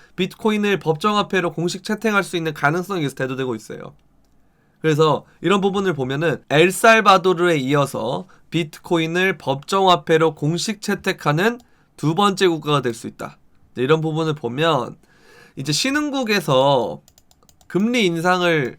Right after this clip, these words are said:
미국에서 금리 인상을 했잖아요. 여기에 대한 신흥국의 어떤 대안이 뭐다? 암호화폐다.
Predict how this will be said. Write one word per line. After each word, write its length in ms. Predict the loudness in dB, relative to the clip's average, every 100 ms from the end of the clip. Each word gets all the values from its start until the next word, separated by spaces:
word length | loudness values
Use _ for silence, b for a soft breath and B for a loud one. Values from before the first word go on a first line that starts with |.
| -10
미국에서 460 | -4 -2 0 0
금리 280 | -2 -4 -4
인상을 280 | -2 -2 -2
했잖아요. 580 | -4 -4 -6 -6 -6 -4
여기에 460 | -4 -2 -2 0
대한 440 | 0 2 2 2 -2 b b
신흥국의 580 | -8 -4 -4 -4 -4 -2
어떤 440 | -4 0 -2 -2 -8
대안이 840 | -2 4 4 4 -2 -4 -6 -8 _ _ _ _ -10
뭐다? 480 | -8 -2 -2 -2 -8 _ _ _ _ _ _ _ _ _ _ _ _ _ _ _ -10
암호화폐다. 680 | -4 0 0 -2 -14 -14